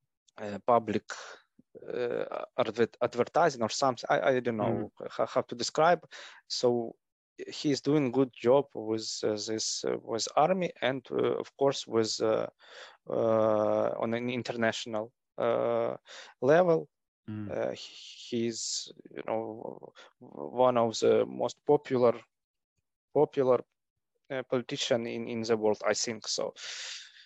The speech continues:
Speaker 1: Uh, but from the other point of view, uh, I think that this, uh, crazy, in-, inadequate idea of Putin to invade, uh, Ukraine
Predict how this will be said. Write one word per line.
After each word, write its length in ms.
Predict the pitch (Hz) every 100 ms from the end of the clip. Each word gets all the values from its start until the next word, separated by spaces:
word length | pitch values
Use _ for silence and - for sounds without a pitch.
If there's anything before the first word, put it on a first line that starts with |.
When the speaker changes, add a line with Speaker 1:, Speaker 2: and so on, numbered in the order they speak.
| _ -
Speaker 1:
Uh, 140 | 127 117
but 420 | 117 120 156 170 - -
from 240 | - 143 127
the 140 | 123
other 220 | 143 170
point 380 | 151 135 120 110
of 80 | 123
view, 400 | - 113 113 120 _ _ _ _
uh, 600 | 127 127 - 120 117 120 120 - _ -
I 160 | 127
think 380 | 123 - 135 117
that 180 | 120 110
this, 520 | 113 127 123 - -
uh, 680 | 120 117 117 - 60 64 64 - - - _ _ _ _ _ _ - - _ _ _ _ _ -
crazy, 580 | 131 139 120 123 113 120
in-, 160 | 123 -
inadequate 720 | 127 123 127 - 127 120 - 123
idea 400 | 113 117 131 110
of 180 | 107 -
Putin 320 | 131 123 117 104
to 100 | 120
invade, 420 | 110 117 123 123 - _ _ _ _ _ _
uh, 960 | - - - - 131 131 123 131 - -
Ukraine 720 | 127 113 123 - 127 123 123